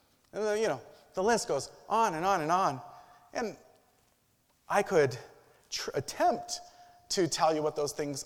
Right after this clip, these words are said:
are, but Paul, again, he covers it. He covers it in chapter three, and he, and he begins in verse one. He talks about a life that i-, is going to explode with gratitude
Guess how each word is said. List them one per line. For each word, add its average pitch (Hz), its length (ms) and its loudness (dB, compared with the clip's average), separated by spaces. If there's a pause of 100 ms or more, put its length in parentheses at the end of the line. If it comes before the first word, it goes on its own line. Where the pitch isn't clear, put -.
are, 135 440 -4 (320)
but 196 140 -4
Paul, - 800 0
again, 170 400 -8 (460)
he - 80 -12
covers 285 320 0
it. - 260 -8 (440)
He - 120 -18
covers 240 240 4
it - 220 2
in 165 280 0 (280)
chapter 156 560 4
three, 135 640 -2 (1300)
and 151 140 0
he, 156 140 0 (160)
and 160 80 -2
he 156 260 -6
begins 165 260 0
in 175 60 -4
verse 151 280 0
one. 147 380 -4 (960)
He 165 140 -12
talks - 320 -6
about 226 100 6
a 160 60 6
life 143 320 0
that 123 180 -6
i-, 135 180 -6
is 123 140 -8
going 143 160 -4
to 135 80 -8
explode 135 560 -6
with 127 180 -10
gratitude 120 600 -6